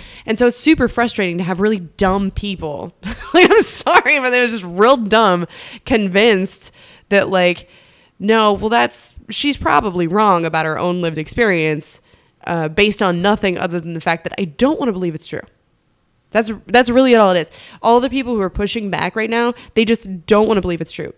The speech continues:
Because why? Why don't you wanna believe it's true? Well, if that's true, then that means that this whole system of governance, which, you know, like, let's just say I'm, like, this Kansas white woman who, like, just really cares about, you know, banning abortion. Like, that's really my,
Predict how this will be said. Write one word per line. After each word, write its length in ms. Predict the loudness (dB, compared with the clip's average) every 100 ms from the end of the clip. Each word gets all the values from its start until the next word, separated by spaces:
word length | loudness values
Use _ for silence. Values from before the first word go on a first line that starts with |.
| -10
Because 400 | -6 -4 -6 -12 _ _ _
why? 320 | -2 0 -2
Why 120 | -4 -2
don't 120 | -2
you 60 |
wanna 220 | -2 -4 -6
believe 340 | _ -4 -4
it's 80 | -4
true? 160 | -6 -2
Well, 360 | 0 0 -6 _ _ _ -20 -12
if 100 | -8
that's 340 | 0 0 0 -6
true, 380 | -8 -8 -10 -12 -4
then 120 | 0
that 220 | 2 2
means 320 | 2 0 -2
that 140 | -8 -8
this 160 | -6
whole 640 | -6 -4 0 2 4 2 -2
system 800 | -6 -6 -4 -2 0 0 -4 -10 _
of 500 | -2 -2 -4 -10 -20 -6
governance, 640 | 0 2 0 -2 -6 -12 -8
which, 320 | -6 -4 -6
you 100 | -6
know, 200 | -4 -2
like, 240 | -4 -8 -10 0
let's 220 | 0 2
just 140 | -2
say 160 | 0 0
I'm, 140 | 0
like, 160 | -4 -6
this 180 | -10 -10
Kansas 680 | -8 -6 -4 -4 -6 -8 -10
white 220 | -6 -4
woman 360 | -4 -4 -4 -6
who, 140 | -8
like, 280 | -8 -8 -10 _ -12
just 220 | -8 -6
really 320 | 0 0 2
cares 320 | -2 -2 -2 -2
about, 320 | -4 -6 -8 -8
you 100 | -6
know, 140 | -6
banning 400 | -6 -4 -4 -6
abortion. 500 | -8 -8 -8 -8 -12
Like, 200 | -10 -8
that's 280 | 0 0 0
really 280 | -8 -6 -6
my, 340 | -10 -12 -14